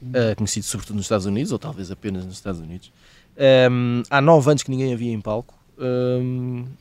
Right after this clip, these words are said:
Speaker 2: a canção, que já tem trinta e tal anos, eh, chegou ao número um do iTunes, entretanto. Tem mais um daqueles fenómenos. Hum, este ainda pode ser um mundo para Tracy Chapman, ainda terá lugar aqui? Ela se calhar provavelmente apareceu agora e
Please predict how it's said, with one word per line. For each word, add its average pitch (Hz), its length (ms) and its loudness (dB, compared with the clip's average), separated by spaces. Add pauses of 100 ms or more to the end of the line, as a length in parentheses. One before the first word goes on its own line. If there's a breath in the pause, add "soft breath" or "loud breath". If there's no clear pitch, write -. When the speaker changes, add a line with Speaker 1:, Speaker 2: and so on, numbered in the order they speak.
(120)
Speaker 2:
a - 40 -16
canção, 131 520 2 (380)
que - 100 -14
já 117 100 0
tem 120 160 -2
trinta 120 340 -2
e 113 40 -2
tal 113 220 -2
anos, 104 480 -6
eh, 120 40 -20 (300)
chegou - 180 -4
ao 113 60 2
número 120 240 0
um 117 60 -2
do 107 160 0
iTunes, 101 400 -6
entretanto. 98 420 -12 (280)
Tem 92 180 -8
mais 95 220 -6
um 101 60 -2
daqueles 101 240 -4
fenómenos. 104 400 -4 (680 loud breath)
Hum, 151 440 4 (1000)
este 165 260 4
ainda 185 120 4
pode 180 200 2
ser 170 140 4
um 160 120 6
mundo 147 640 4
para 127 280 2
Tracy 127 280 -4
Chapman, 123 320 -2
ainda 131 160 -2
terá 123 180 0
lugar 117 260 0
aqui? 110 360 -10 (240)
Ela 180 120 -2
se - 80 -4
calhar 101 160 -4
provavelmente 107 540 -4
apareceu 104 380 -8
agora 110 300 -6
e 60 160 -12